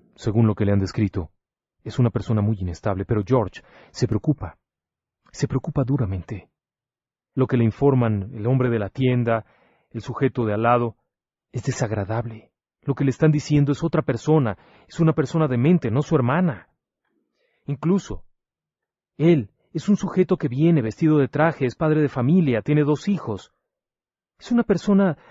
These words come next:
agradable. Cuando entra al departamento,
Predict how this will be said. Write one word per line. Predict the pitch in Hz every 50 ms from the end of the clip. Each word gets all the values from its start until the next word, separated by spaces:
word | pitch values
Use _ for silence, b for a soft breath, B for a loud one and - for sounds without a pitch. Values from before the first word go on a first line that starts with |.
| B
agradable. | - 165 135 165 160 147 131 160 185 208 180 147 113 98 90 _ _ _ _ _ _ _ _ _ _ _ _ _ _ _ _ _ _ _ _ _ _ _ _ _ _ _ _ _ _ _ _ _ _ _ _ _ _ _ _ _ _ _ _ _
Cuando | - - 117 113 120
entra | 123 - 123
al | 120 110
departamento, | 110 - 113 107 - - 104 101 101 101 - - 101 - -